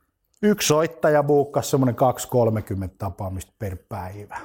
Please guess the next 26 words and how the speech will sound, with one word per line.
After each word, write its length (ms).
Oli 160
provikka 440
palkalla 440
ja 60
mä 60
maksoin 360
kaksikymmentäviisi 640
euroa 220
provikkaa. 600
Ja 60
mulla 160
oli 100
rahaa 320
enemmän 260
kuin 100
rosvopäälliköllä, 840
koska 280
sitä 240
tuli 280
vaan 180
koko 300
ajan. 140
Ihmiset 360
halusi 260
ottaa 340
vastaan. 480